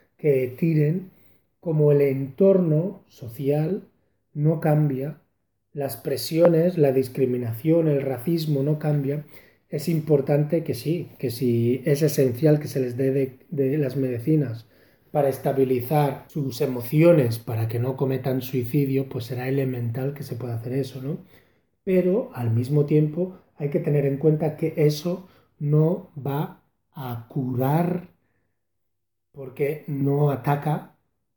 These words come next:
lo que es el problema, ¿no? El problema, la raíz del problema no ha sido resuelto.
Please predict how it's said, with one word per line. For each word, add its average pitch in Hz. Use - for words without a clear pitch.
lo 127
que 131
es -
el 147
problema, 120
¿no? 131
El 113
problema, 123
la 120
raíz 120
del 135
problema 139
no 147
ha 151
sido 151
resuelto. 117